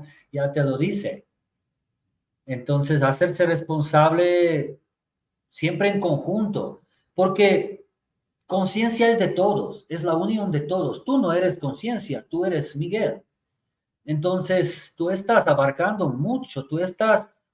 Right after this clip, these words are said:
en un lago donde bebemos todos. Entonces, hay que unir este lago entre nosotros todos y abrazarnos todos. Y esta creación,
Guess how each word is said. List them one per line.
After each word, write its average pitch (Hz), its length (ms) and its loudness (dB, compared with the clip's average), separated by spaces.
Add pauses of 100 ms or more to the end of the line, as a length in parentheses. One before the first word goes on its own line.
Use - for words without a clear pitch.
(220)
en 160 120 -14
un 185 180 -2 (640)
lago 175 440 6
donde 165 240 4
bebemos 147 460 -2
todos. 170 540 -6 (680)
Entonces, 160 1080 -2
hay 151 200 0
que 175 120 0
unir 170 440 2
este 170 220 4
lago 165 400 4
entre 156 280 -2
nosotros 156 580 -4
todos 156 380 -2
y - 20 -2
abrazarnos 160 720 0
todos. - 560 -4 (1300)
Y 135 80 -6
esta 196 280 0
creación, 139 1000 0